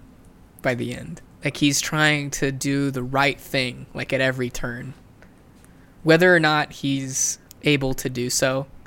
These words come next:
That's kinda, that seems to be the theme throughout, right? Everybody's trying to do the right thing,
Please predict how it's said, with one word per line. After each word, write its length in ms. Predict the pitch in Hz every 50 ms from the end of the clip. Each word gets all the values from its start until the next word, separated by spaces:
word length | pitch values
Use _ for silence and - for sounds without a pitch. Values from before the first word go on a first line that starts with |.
| - - - - - - -
That's 160 | - 190 -
kinda, 180 | - 233 202 - -
that 80 | 160 165
seems 220 | - 214 202 -
to 80 | - 147
be 80 | 135 131
the 100 | 127 120
theme 300 | - - 143 131 120 117
throughout, 420 | - - - 131 117 113 123 - -
right? 240 | - 120 117 113 - -
Everybody's 440 | - 143 156 151 180 180 180 165 -
trying 220 | - 151 147 147
to 60 | 139
do 140 | 131 135 135
the 80 | 127 123
right 220 | 123 120 120 -
thing, 280 | - 120 120 120 127